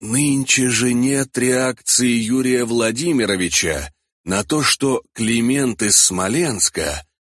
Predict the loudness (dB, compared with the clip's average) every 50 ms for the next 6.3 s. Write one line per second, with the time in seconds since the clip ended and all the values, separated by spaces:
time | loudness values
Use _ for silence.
0 | _ _ -2 -2 -2 0 0 0 0 2 2 0 0 0 0 0 -2 -2 -4 -4
1 | -2 -2 -2 0 2 2 2 2 0 -2 -4 -6 -6 -6 -6 -8 -12 -20 _ _
2 | _ _ _ _ _ _ _ _ _ _ _ -6 -4 -2 0 0 0 0 -2 -2
3 | -4 -6 -10 -12 _ _ _ _ _ _ -6 -2 0 2 2 2 0 0 0 0
4 | 0 0 0 0 -2 -2 -4 -6 -8 -4 -2 -2 0 0 0 2 0 0 0 -2
5 | -4 -2 -2 -2 -2 -2 -2 -2 -4 -2 -2 -2 -2 0 0 0 -2 -2 -4 -4
6 | -4 -4 -4 -6 -8